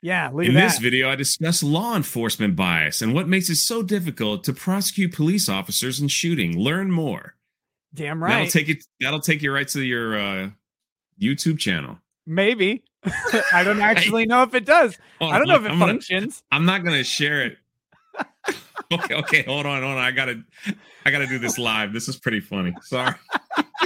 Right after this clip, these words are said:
Speaker 2: I
Speaker 1: I
Speaker 2: had
Speaker 1: have
Speaker 2: to do
Speaker 1: never
Speaker 2: it.
Speaker 1: navigated this, this
Speaker 2: I never
Speaker 1: website.
Speaker 2: knew, like, you never know what my, all right, so I'm, we're gonna learn more. But your face, man, right when we pop up, it's like right in there. Like, there
Speaker 1: Yeah.
Speaker 2: it is. Like, look at that.
Speaker 1: That's it.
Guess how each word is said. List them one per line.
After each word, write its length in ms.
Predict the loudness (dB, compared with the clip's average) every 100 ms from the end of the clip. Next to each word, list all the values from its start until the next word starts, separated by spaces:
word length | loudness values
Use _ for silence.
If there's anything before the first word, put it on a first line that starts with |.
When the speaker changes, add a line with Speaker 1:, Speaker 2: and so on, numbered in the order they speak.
| -6 -6
Speaker 2:
I 480 | -6 -6 -10 -8 -10 -10 -8 -8 -8 -2
Speaker 1:
I 120 | 2
Speaker 2:
had 100 | 2
Speaker 1:
have 100 | 2
Speaker 2:
to 80 | -2
do 140 | 0
Speaker 1:
never 300 | 2 4 4
Speaker 2:
it. 80 | 2
Speaker 1:
navigated 760 | 2 2 2 0 -2 -4 -4 -6
this, 260 | -6 -8 -10
this 180 | -6 0
Speaker 2:
I 160 | 2 4
never 220 | 4 2
Speaker 1:
website. 60 | 0
Speaker 2:
knew, 180 | 0 2
like, 220 | 0 0
you 180 | -2 -2
never 300 | -2 -2 -4
know 160 | -4 -4
what 180 | -4
my, 220 | -2 -4 -4
all 60 | -4
right, 200 | -4 -2
so 140 | -4 -6
I'm, 240 | -6 -6
we're 100 | -4
gonna 180 | -2 -2
learn 240 | -2 -2
more. 260 | -4 -2 -4
But 240 | -4 -2
your 80 | -2
face, 540 | -2 0 0 0 -2
man, 280 | 0 0 2
right 140 | 0 -2
when 80 |
we 80 | -2
pop 340 | -2 -2 -4 -4
up, 140 | -6
it's 140 | -4
like 140 | -4 -4
right 320 | -4 -2 -2
in 160 | 0 0
there. 260 | -2 -6 -12 _ _ _ _ _ _ _
Like, 220 | -4 -4 2
there 260 | 4 4
Speaker 1:
Yeah. 80 | 4
Speaker 2:
it 200 | 2 0
is. 180 | -2 -4
Like, 200 | -4 -2
look 160 | -2 0
at 80 | 0
that. 240 | -4 -8 -14 _ -4
Speaker 1:
That's 300 | -2 -2 -4
it. 240 | -6 -6